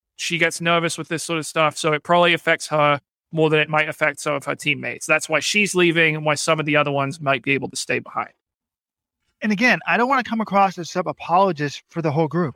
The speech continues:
Speaker 2: I, I understand why the average fan would think all of track and field is dirty. I mean, even Shelby Houlihan. I mean,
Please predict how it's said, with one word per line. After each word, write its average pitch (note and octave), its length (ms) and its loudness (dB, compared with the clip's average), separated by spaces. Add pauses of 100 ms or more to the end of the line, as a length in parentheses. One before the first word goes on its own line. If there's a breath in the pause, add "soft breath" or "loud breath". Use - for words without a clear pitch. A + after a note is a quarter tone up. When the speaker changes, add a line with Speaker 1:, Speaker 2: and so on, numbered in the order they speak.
Speaker 2:
I, F3 180 4 (140)
I F#3+ 200 4
understand B3+ 440 2
why G3 240 4
the F3 160 0
average F#3+ 320 2
fan F3+ 180 0
would E3 140 -6
think F3 220 -2 (140)
all F3 180 4
of D#3 80 -2
track C3+ 240 -4
and - 80 -20
field A#2+ 200 -10
is A#2 80 -14
dirty. A2+ 360 -14 (840)
I G3 80 0
mean, G3 140 4
even G#3 160 4
Shelby F#3+ 380 0
Houlihan. G3+ 340 0
I - 20 -6
mean, D#3+ 120 -4